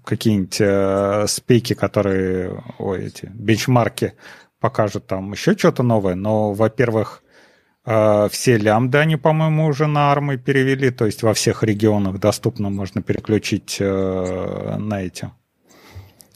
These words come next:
выполнение лямбд на армах. Плюс, э, ну,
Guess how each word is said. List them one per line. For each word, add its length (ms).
выполнение 800
лямбд 420
на 240
армах. 460
Плюс, 760
э, 920
ну, 340